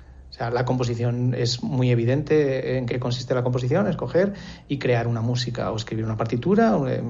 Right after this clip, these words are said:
eh, crear una canción. Eh, eso sería componer. Bueno, pues producir va ligado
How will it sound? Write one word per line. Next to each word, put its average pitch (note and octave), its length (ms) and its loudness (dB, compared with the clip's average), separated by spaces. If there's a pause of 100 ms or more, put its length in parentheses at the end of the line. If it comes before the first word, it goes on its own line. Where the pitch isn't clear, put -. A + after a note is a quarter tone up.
(280)
eh, B2 200 -2
crear B2 220 4
una B2 140 2
canción. A#2 460 0 (680)
Eh, B2 140 -6
eso C3+ 180 0
sería B2 400 2
componer. A#2 540 0 (480)
Bueno, D3+ 240 4
pues C3+ 160 0
producir D3 760 0
va C#3+ 240 0
ligado C#3 720 0